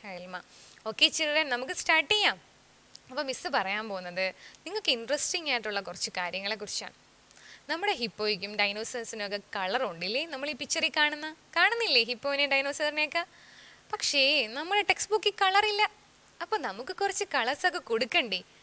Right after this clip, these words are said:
കളേഴ്സ് കൊടുക്കണ്ടേ? നിങ്ങൾക്കൊക്കെ ഒത്തിരി ഇഷ്ടമാണെന്ന് എനിക്കറിയാം. നിങ്ങളൊക്കെ ഇങ്ങനെ വെയിറ്റ് ചെയ്ത് ഈഗർ ആയിട്ട് ഇങ്ങനെ ഇരിക്കുകയാണല്ലേ, എന്നാ miss color ചെയ്യിപ്പിക്കുന്നേ, Color activity എന്നാ? അപ്പോൾ നമ്മൾ ഈ ഇടയ്ക്ക് ഒരു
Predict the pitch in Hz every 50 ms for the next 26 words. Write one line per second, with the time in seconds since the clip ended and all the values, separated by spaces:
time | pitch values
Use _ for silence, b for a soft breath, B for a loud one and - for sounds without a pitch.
0 | b b b b b b b b - 466 508 554 494 466 381 294 254 220 233 226
1 | 208 196 190 - - 185 175 202 202 269 269 349 381 370 - - 440 427 440 403
2 | - - - 427 415 415 427 403 403 370 403 349 311 311 339 330 285 233 214 226
3 | 247 285 320 349 370 349 349 285 254 247 247 277 254 - 349 359 233 240 233 240
4 | 262 247 226 330 359 381 359 349 349 370 359 370 311 294 285 262 226 233 214 285
5 | 269 240 233 220 214 208 208 294 381 427 427 381 302 269 - - 247 - 220 180
6 | - - 208 277 - 285 247 240 208 247 226 214 226 233 220 220 220 B B B
7 | B B B - - 226 233 254 349 359 - - - 403 381 - - 320 254 208
8 | 208 214 226 233 226 220 220 b b b b b b - 370 - 427 370 330 262
9 | 254 285 370 359 262 240 277 349 359 370 - 370 381